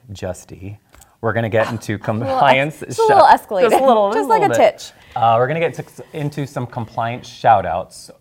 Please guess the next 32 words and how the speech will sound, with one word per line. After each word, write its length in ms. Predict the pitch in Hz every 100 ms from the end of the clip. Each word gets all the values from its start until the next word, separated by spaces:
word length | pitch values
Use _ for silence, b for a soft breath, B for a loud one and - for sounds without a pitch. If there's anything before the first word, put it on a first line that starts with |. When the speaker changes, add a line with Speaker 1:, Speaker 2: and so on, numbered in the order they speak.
| _
Speaker 1:
So 460 | - 120 104 101 - _ _ - - _
for 120 | 131
the 80 | 113
month 260 | 120 147
of 100 | 190
December, 400 | 180 123 113 98
we 100 | 95
had 200 | 95 90
quite 240 | - 104 107
a 60 |
few 180 | 107 104
schools, 720 | 95 - 98 87 85 - - _ _
um, 480 | 95 87 87 85 80
that 100 | 95 82
were 120 | -
in 180 | 92 85
compliance. 540 | 92 - 82 78 73
Speaker 2:
It's 100 | -
exciting. 640 | 403 - 208 208 262 339 _
Speaker 1:
Really 340 | 104 110 101
exciting. 560 | 90 - - 90 80 95
So 140 | 110
I 20 | 107
Speaker 2:
Mm-hmm. 60 |
Speaker 1:
wanna 160 | 104 101
give 160 | 101
a 40 | 92
shout 280 | - 95 92
out 240 | 87 -
to 140 | - 85
the 80 |
psychs, 680 | 85 - 127 131 - - -